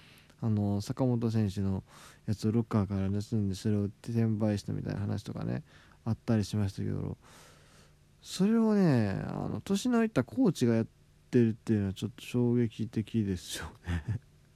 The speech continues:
<laughs> それも結構長い間球団にいたわけでしょ。引退してからもずっと球団見てもらってたような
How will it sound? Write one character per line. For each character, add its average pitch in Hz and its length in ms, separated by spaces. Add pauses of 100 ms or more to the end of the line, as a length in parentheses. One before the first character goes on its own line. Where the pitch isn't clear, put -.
(640)
<laughs> - 400
そ - 160
れ 180 60
も 135 80
結 269 180
構 143 180
長 156 260
い 131 40
間 117 220
球 139 220
団 135 260
に 131 340
い 135 40
た 127 100
わ 104 80
け 98 80
で 95 120
し - 100
ょ。 147 80
引 185 200
退 185 200
し 170 60
て 175 120
か 165 120
ら 151 100
も 110 220
ず 123 140
っ - 20
と 120 160
球 131 180
団 123 180
見 127 120
て 131 80
も 127 100
ら 123 100
っ 123 40
て 123 80
た 117 120
よ 98 200
う - 20
な 95 240